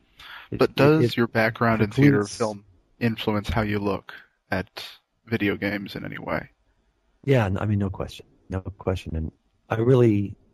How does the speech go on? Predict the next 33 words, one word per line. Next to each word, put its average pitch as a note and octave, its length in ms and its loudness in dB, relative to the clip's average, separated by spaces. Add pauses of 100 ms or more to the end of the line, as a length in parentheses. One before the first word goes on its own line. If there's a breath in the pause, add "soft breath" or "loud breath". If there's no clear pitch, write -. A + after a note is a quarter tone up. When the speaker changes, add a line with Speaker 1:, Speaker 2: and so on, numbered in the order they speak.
(100)
Speaker 1:
kinda G#2+ 200 0
went G2 140 0
crazy G#2+ 320 2
with D#2 320 -10
that D#2 160 -6
for E2+ 100 -4
a D#2+ 60 0
while. D2+ 300 0
It D2+ 60 -4
was D2+ 140 -6
sort F2+ 240 -2
of E2 60 -4
like E2 200 -4
my F2 300 6
thing, F#2+ 380 0
was - 140 -18
to F2+ 120 -8
just F2+ 260 -4
constantly F#2 500 0
figure E2+ 340 -2
out D#2 120 -2
how, D#2 320 0 (480)
<laughs> - 500 0
like, - 380 -4 (440 loud breath)
I B2 100 2
mean, A#2+ 460 0 (680)
I C3 120 4
love C3 260 6
Suda C3 400 2
fifty-one. G#2+ 680 -2
He, F2+ 280 -6 (120)
I F#2 100 0
love G2 340 0